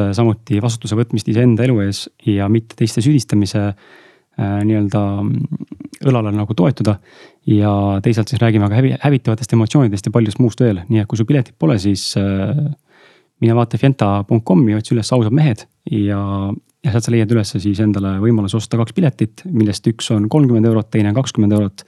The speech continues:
Kallima pileti korral saab kaasa kaks raamatut ja Ausad Mehed logoga riidest ostukoti. Nii et,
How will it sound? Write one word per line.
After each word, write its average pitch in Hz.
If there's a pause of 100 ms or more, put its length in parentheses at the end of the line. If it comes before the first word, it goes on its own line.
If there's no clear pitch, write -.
(440)
Kallima 107
pileti 110
korral 104
saab 104
kaasa 113
kaks -
raamatut 123
ja 120 (800)
Ausad 110
Mehed 107
logoga 104
riidest 110
ostukoti. 113 (800)
Nii 107
et, 95